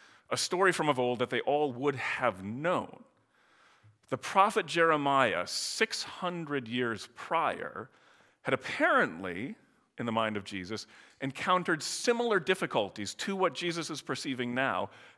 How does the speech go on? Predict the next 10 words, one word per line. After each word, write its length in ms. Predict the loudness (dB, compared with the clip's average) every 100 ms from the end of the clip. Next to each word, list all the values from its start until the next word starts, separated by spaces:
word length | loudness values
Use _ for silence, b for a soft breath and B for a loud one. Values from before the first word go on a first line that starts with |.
| 2
that 240 | 2 2
Jeremiah 800 | 4 6 8 6 4 2 4 2
decried, 840 | 0 -6 -6 -2 2 4 4 -2 -8 b b b
saying 640 | -10 2 2 2 0 -4 -4
this. 600 | 2 2 0 -10 -10 -12 -18 _ _ _ _ _ _ -14
So 100 | -4
this 140 | -4
is 80 | 0
from 140 | 0 2
Jeremiah. 500 | 2 2 0 -4